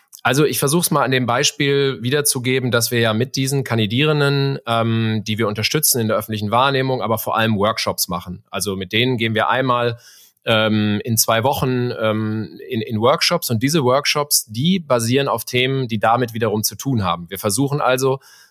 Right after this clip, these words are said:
bedarfsorientiert, sagen wir immer, mit denen daran zu arbeiten, wie baue ich einen TikTok-Channel auf, wie gehe ich mit, äh, wie, wie erarbeite ich mir eine Resilienz, wie gehe ich mit Hate Aid, also, äh, äh, Gewalt im digitalen Raum oder auch Gewalt,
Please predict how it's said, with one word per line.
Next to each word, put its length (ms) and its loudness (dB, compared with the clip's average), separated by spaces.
bedarfsorientiert, 880 0
sagen 240 0
wir 120 2
immer, 140 2
mit 160 0
denen 160 0
daran 220 2
zu 120 -2
arbeiten, 520 0
wie 100 -2
baue 320 2
ich 180 -4
einen 220 -4
TikTok-Channel 720 -4
auf, 380 0
wie 260 -2
gehe 240 2
ich 160 -2
mit, 320 -4
äh, 400 2
wie, 160 -10
wie 180 -2
erarbeite 540 0
ich 80 -6
mir 120 0
eine 220 0
Resilienz, 680 0
wie 140 -2
gehe 140 -2
ich 120 -6
mit 140 -4
Hate 300 -2
Aid, 280 -4
also, 360 -2
äh, 400 0
äh, 60 0
Gewalt 420 0
im 180 0
digitalen 540 0
Raum 340 2
oder 300 -2
auch 140 -4
Gewalt, 520 -2